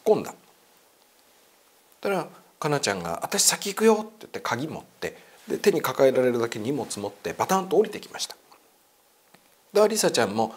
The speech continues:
「うんうん、待って待って、行く行く」っつって、で、自分も荷物持って、運転席のドアガチャッと開けた瞬間に、さあっ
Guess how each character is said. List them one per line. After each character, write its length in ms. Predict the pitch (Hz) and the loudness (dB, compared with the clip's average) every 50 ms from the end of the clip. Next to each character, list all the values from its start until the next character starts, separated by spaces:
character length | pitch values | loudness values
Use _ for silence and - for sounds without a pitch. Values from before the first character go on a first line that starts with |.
| - - | -14 -2
「う 80 | - 214 | 2 2
ん 200 | 220 202 196 202 | 2 4 2 0
う 40 | 185 151 - | -2 -4 -8
ん、 60 | - - | -8 -2
待 160 | 175 226 254 | 0 0 0
っ 40 | - | 0
て 60 | 190 | -2
待 160 | 180 214 226 | -2 -2 -2
っ 40 | 220 | -2
て、 80 | 135 135 | -4 -6
行 80 | 127 | -6
く 100 | - 196 | -6 -10
行 80 | 170 - | -10 -6
く」 180 | - 185 185 180 | -2 -2 -2 -2
っ 20 | |
つ 100 | 180 - | -4 -10
っ 20 | - | -12
て、 220 | - - 95 - - - - - - - - - _ _ _ | -6 -4 -4 -4 -6 -12 -20 -20 -20 -20 -20 -20 _ _ _
で、 80 | - 180 | -6 -4
自 140 | - 185 185 | -2 -2 -2
分 180 | 185 185 185 | -2 0 0
も 80 | 175 175 | 2 2
荷 80 | 180 | 2
物 240 | 202 202 175 - - | 2 2 2 0 0
持 100 | 151 139 | -2 -2
っ 40 | 139 | -2
て、 400 | - - - _ 175 254 220 247 - - - - - - - - _ _ - - - - - _ _ _ _ _ _ _ _ _ _ _ _ _ _ _ _ _ _ _ _ _ _ _ _ _ | -4 -8 -6 _ 2 2 4 2 -2 -12 -18 -20 -20 -20 -20 -20 _ _ -20 -20 -20 -20 -20 _ _ _ _ _ _ _ _ _ _ _ _ _ _ _ _ _ _ _ _ _ _ _ _ _
運 100 | 165 185 | -2 0
転 180 | 185 214 202 | 2 2 0
席 180 | 185 165 - 120 | 0 0 -2 -2
の 100 | 107 98 | -2 -2
ド 100 | - 98 | -2 -2
ア 60 | 92 - - _ _ _ _ _ _ _ - | -4 -4 -12 _ _ _ _ _ _ _ 4
ガ 100 | 185 185 | 4 6
チ 100 | - 277 | 6 4
ャ 40 | |
ッ 80 | 294 294 - - - _ | 2 2 -4 -12 0 _
と 80 | 180 | 4
開 60 | 165 | 4
け 100 | - 190 | 4 2
た 100 | 180 208 | 0 0
瞬 240 | 190 - 202 180 175 | 0 2 0 0 0
間 220 | 180 175 151 139 139 | 0 0 0 2 0
に、 180 | 139 120 - - - - | -2 -2 -4 -8 -18 -10
さ 460 | - - - - - - - - - - | 0 4 6 8 10 10 10 10 8 6
あ 20 | - - - - - - - - - - - - - - - - - - _ _ _ _ _ _ _ _ _ _ _ | 4 4 4 2 2 0 -6 -10 -14 -16 -20 -20 -20 -20 -20 -20 -20 -20 _ _ _ _ _ _ _ _ _ _ _
っ 20 | - | -20